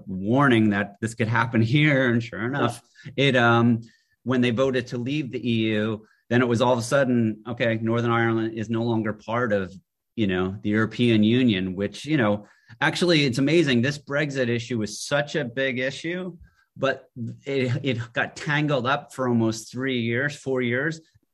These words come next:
Speaker 1: And one issue was at stake, and it was, uh, what to do with Northern Ireland.
Speaker 2: Yeah.
Speaker 1: It, when you think about all the implications of, like, a pretty big country in Europe,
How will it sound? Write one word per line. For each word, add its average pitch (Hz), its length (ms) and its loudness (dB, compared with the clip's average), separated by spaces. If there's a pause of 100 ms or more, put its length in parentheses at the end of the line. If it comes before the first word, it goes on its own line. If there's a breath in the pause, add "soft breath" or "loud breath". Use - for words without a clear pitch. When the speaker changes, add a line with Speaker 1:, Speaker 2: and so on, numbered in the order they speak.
(640)
Speaker 1:
And 120 300 2
one 165 520 2
issue 98 520 -4
was 104 340 -4
at 104 200 -2
stake, 101 420 -6 (120)
and 110 100 0
it 107 80 0
was, 107 260 -2
uh, 101 420 -2 (160)
what 113 280 0
to 120 80 -10
do 120 160 2
with 107 140 0
Northern 104 320 0
Ireland. 90 500 -4 (560)
Speaker 2:
Yeah. 127 220 -2 (280)
Speaker 1:
It, 127 140 0
when 123 220 4
you 117 160 4
think 131 160 -2
about 113 180 0
all 127 220 0
the 127 80 0
implications 120 800 -2
of, 101 180 -4
like, 95 200 -6
a - 40 -12 (100)
pretty 151 180 -2
big 120 420 -2 (220)
country 123 500 -2
in 98 120 -4
Europe, 110 440 -2